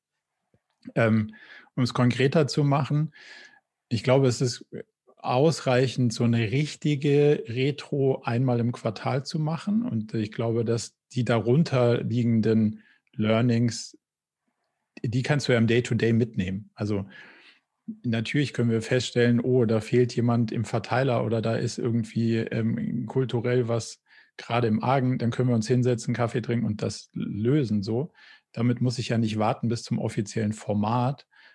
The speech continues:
Ähm, aber die Formate zu überstrapazieren, ist wahrscheinlich an der Stelle schwierig. Und das könnte so ein Ticken der Ausweg für euch sein, dass man sagt, dieses,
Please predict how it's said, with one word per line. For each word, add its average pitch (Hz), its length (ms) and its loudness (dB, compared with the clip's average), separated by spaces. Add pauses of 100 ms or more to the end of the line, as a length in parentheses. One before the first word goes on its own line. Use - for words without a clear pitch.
(160)
Ähm, 107 440 2
aber 110 300 0
die 117 300 -4
Formate 120 480 0
zu 110 160 -4
überstrapazieren, 110 1400 -2
ist - 260 -8
wahrscheinlich 104 560 -4
an 113 100 -2
der 104 160 -4
Stelle 101 320 -6
schwierig. 135 480 -6 (840)
Und 107 180 -2
das 123 160 2
könnte 135 300 2
so 117 100 4
ein 110 280 2
Ticken 123 800 0
der 117 200 0
Ausweg 123 400 -2
für - 180 -2
euch 117 200 -2
sein, 117 340 -2
dass 110 200 -4
man 113 160 -2
sagt, 113 340 -2 (800)
dieses, 113 600 -2